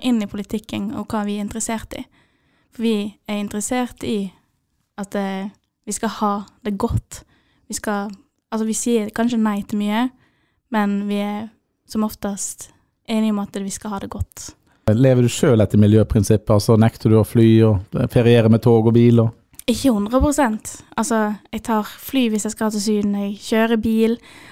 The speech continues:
Speaker 1: Altså, det er veldig vanskelig å komme seg fram her i fjorden. Og igjen så er det, jeg prøver jo å ta så my-, mye kollektivtransport som mulig,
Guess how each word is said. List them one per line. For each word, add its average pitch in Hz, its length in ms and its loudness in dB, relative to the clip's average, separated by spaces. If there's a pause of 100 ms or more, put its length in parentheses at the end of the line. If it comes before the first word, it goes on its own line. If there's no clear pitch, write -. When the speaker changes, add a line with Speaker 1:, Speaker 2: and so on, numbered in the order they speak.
Speaker 1:
Altså, 226 220 0
det 233 80 2
er 220 80 0
veldig 208 240 -4
vanskelig 226 300 -2
å - 20 -6
komme 208 160 -2
seg 208 140 -6
fram 208 240 -2
her 196 100 -4
i 196 60 -10
fjorden. 208 400 -2 (420)
Og 202 600 -2 (500)
igjen 208 320 -2
så 220 160 -2
er 208 80 0
det, 202 540 -4
jeg 214 100 -8
prøver 208 300 0
jo 202 80 -6
å - 20 -14
ta 233 160 -2
så - 80 -6
my-, 208 160 -4
mye 202 480 -4
kollektivtransport 208 1040 -8
som 202 80 -2
mulig, 202 320 -2